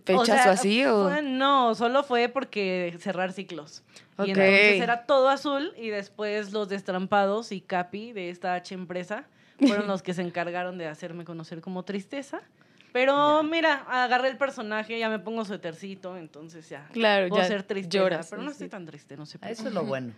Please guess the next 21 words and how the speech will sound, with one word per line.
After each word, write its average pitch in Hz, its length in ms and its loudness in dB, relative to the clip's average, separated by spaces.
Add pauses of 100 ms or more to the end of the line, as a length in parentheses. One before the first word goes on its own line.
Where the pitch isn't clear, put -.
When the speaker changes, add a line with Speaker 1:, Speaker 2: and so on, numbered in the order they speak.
(100)
Speaker 2:
Sí. 196 320 -6
Speaker 1:
Sí. 175 400 -6 (420)
Speaker 2:
Pues 330 140 -2
miren, 202 380 -2 (440)
invité 277 380 -2
a 359 60 2
Alexis 254 400 -2
porque 170 240 -16
quiero 196 200 -12
que 175 120 -18
juegue 180 260 -6
con 165 220 -10
nosotros 156 460 -10
un 156 140 -12
poquito 160 440 -16
este, 156 720 -14
esto 220 280 -4
que 196 80 -6
es 170 100 -8
Mucha 185 360 0
Muchacha. 165 500 -6